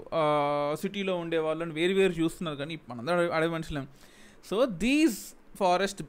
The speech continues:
people, అంటే నేను, నాతో పాటు నువ్వు, we came from the ca-, our cradle of civilization itself is a forest.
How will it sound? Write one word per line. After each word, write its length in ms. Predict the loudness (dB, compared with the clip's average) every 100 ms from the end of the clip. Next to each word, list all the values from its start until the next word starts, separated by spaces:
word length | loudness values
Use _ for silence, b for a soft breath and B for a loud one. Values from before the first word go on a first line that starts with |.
| -4
people, 360 | -4 -2 -2 -4 -6 -14 -20 -20 -18 -8
అంటే 180 | -4 -2
నేను, 300 | -2 -2 0 -2 -4 -8
నాతో 260 | -6 0 2
పాటు 200 | 4 2
నువ్వు, 320 | -4 -2 0 0 -2 -12 b b b b -18 -18 -18 -20 -20 -20 -20 -14 -6
we 160 | 2 2 2 2
came 160 | 2 2
from 140 | 0
the 80 | -2
ca-, 340 | -2 0 0 -2 -14 0
our 180 | 2 2 0
cradle 360 | 2 4 6 4
of 60 | 2
civilization 440 | 4 4 4 2 0
itself 220 | 2 2
is 120 | 2
a 80 | 2
forest. 340 | 4 2 -2